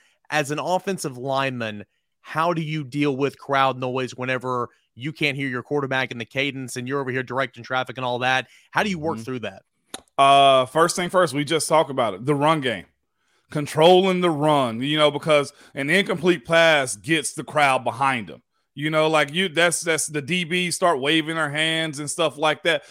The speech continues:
Speaker 2: You control the crowd by running the ball. That's one thing I expect to see as they go to South Carolina. I was, I'll be honest about it. I, I was just a little nervous about that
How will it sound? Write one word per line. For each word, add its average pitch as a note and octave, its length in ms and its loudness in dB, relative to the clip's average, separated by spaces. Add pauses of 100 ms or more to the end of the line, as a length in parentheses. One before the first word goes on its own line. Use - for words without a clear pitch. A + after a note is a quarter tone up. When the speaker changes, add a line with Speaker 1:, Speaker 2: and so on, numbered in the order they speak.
(180)
Speaker 2:
You E3+ 140 -4
control G#3+ 380 2
the F#3+ 100 0
crowd E3 380 2
by D3+ 120 4
running C#3+ 340 -2
the C3+ 80 -4
ball. B2+ 240 2
That's D3 220 -2
one F3 160 -6
thing E3+ 160 -4
I D#3 100 4
expect C#3+ 440 -4
to C#3+ 40 -10
see D3+ 300 -2
as B2+ 100 -2
they C#3+ 100 0
go C#3+ 160 0
to C3 80 -4
South C3 300 -4
Carolina. C3 460 -2 (260)
I D#3+ 140 6
was, F#3+ 260 2
I'll D#3+ 140 4
be F3 160 -4
honest F3+ 280 -2
about C3+ 260 0
it. A#2 60 -6
I, E3 300 4
I D3+ 120 4
was D#3 140 -4
just E3+ 260 -2
a E3 40 -6
little F#3+ 720 2
nervous F3 600 2 (340)
about D3+ 520 0
that D#3 260 2